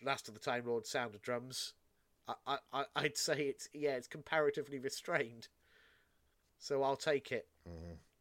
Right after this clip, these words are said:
Speaker 2: Right, so he enters and he starts taunting Unit as he takes the galvanic beam. So the Doctor begins to call him out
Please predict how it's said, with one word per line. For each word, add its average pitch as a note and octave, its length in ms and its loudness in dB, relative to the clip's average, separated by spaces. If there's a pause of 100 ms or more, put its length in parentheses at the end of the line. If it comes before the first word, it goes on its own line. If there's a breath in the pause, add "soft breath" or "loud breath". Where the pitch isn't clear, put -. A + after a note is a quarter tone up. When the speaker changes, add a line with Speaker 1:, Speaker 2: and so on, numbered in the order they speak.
(1600 soft breath)
Speaker 2:
Right, C#3+ 800 8
so G2+ 720 8 (380)
he B2+ 680 2 (320)
enters D3+ 920 10 (340)
and F#2+ 520 -2 (120)
he G#2+ 180 -4
starts - 540 6
taunting B2 640 2
Unit G#2 500 0 (200)
as G#2 240 0
he G#2 160 -4
takes G2 400 -2
the G#2 100 -6
galvanic F2+ 600 -6 (120)
beam. D2+ 460 -4 (760)
So G2+ 220 0
the G2 140 -2
Doctor C#3 500 8
begins A2+ 480 0
to - 100 -6
call C#3 300 10
him G2 140 0
out G2 260 -6